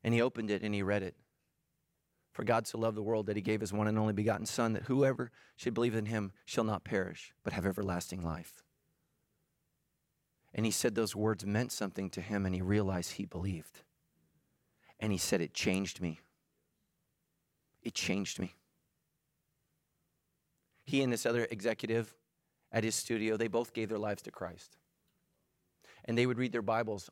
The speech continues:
on set and in studio. And he said people would make fun of them. He said people would shout at them at lunch, "Jesus hates you!"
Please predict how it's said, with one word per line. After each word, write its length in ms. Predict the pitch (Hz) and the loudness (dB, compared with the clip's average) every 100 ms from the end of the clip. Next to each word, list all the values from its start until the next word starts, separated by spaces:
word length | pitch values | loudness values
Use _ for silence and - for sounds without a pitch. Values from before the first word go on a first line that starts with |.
| 110 | -6
on 180 | 104 | -4
set 400 | 104 - 107 - _ _ _ _ _ | -4 -2 -2 -2 _ _ _ _ _
and 120 | 113 | -2
in 120 | 104 104 | 0 -2
studio. 580 | - 117 104 92 90 - _ - - | -2 -2 0 0 -2 -10 _ -20 -8
And 80 | 110 | -4
he 40 | |
said 140 | 110 139 | 0 0
people 220 | 156 151 | 0 0
would 100 | 143 | 0
make 140 | 131 | 0
fun 160 | - 139 | -2 -6
of 60 | 117 | -6
them. 180 | 85 - _ _ _ _ _ _ - - | -10 -14 _ _ _ _ _ _ -14 -6
He 80 | |
said 200 | 139 151 | 0 0
people 240 | - 170 160 | 0 0 0
would 120 | 123 | 0
shout 320 | - 131 127 | 0 2 2
at 100 | 127 | 0
them 140 | 110 98 | -6 -6
at 80 | |
lunch, 360 | 110 107 90 - | -4 -4 -4 -8
"Jesus 400 | 123 254 320 349 240 | 2 4 6 4 4
hates 360 | 440 427 - | 4 4 2
you!" 440 | 370 370 330 311 | 4 6 6 4